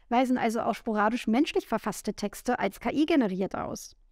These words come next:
Viele ExpertInnen sind sich deshalb einig, dass eine zuverlässige technologische Identifikation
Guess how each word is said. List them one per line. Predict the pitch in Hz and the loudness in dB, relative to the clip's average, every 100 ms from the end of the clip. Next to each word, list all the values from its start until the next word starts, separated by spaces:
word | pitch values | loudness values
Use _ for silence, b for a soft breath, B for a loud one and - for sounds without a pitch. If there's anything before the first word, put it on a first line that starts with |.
| _ _ _ _ - | _ _ _ _ -2
Viele | 311 294 | 4 4
ExpertInnen | 220 - - 226 - 226 226 | 2 -2 0 0 2 0 0
sind | 202 208 | 0 -4
sich | 220 - | -4 -6
deshalb | 214 208 208 | -4 -4 -2
einig, | 214 220 208 - | 0 0 0 -4
dass | 202 | -6
eine | - 220 | -2 -2
zuverlässige | - 311 - 214 220 - 220 | 0 -2 2 2 2 -2 -2
technologische | - 220 - 208 214 233 233 | -2 -2 -2 0 0 -2 -2
Identifikation | 202 202 208 - 202 214 - - 202 214 | -2 -2 -4 -6 -6 -4 -4 -2 0 -2